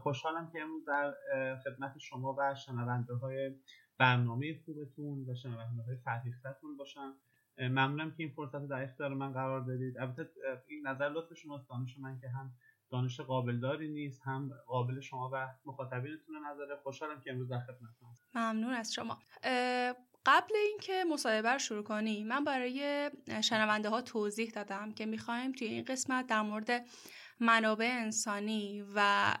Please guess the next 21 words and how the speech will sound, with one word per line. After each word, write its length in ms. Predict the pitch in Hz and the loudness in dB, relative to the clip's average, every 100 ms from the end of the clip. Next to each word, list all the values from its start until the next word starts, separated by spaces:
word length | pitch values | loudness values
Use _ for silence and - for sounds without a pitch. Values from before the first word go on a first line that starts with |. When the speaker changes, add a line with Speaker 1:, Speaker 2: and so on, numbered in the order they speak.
| - | -2
Speaker 2:
تیم 220 | - 233 214 | 0 2 4
سازی 360 | 220 214 226 | 4 4 2
صحبت 500 | 220 220 - 202 196 | 0 -2 -2 -2 -2
بکنیم. 380 | 220 - - - - - - - - - - - _ | -4 -2 -2 -2 -10 -20 -18 -18 -18 -18 -18 -20 _
اه، 220 | 262 262 | 6 8
قبلاً 440 | 262 277 294 330 359 | 10 10 10 8 8
هم 160 | 370 349 | 8 6
گفتم 600 | 254 254 - 262 226 208 | 4 4 4 6 8 8
ولی 180 | 220 240 | 4 6
بازم 320 | 240 240 254 | 4 6 2
خب 220 | 247 208 | 0 -2
نیازه 300 | 214 214 226 | 2 2 4
بگم، 320 | 220 202 202 208 | 4 4 2 0
توی 300 | - 330 349 - | 0 2 2 2
این 220 | 302 330 320 | 6 6 6
فصل 340 | 220 220 226 | 2 2 2
از 300 | 214 208 208 - _ _ _ | 2 2 -2 -14 _ _ _
پادکست 800 | - 214 220 240 240 214 220 - | 4 4 4 6 6 6 0 0
ما 80 | 262 | 2
اومدیم 420 | 294 247 220 262 | 4 4 2 0
سراغ 720 | 262 233 214 226 247 269 269 | 0 2 4 4 4 0 0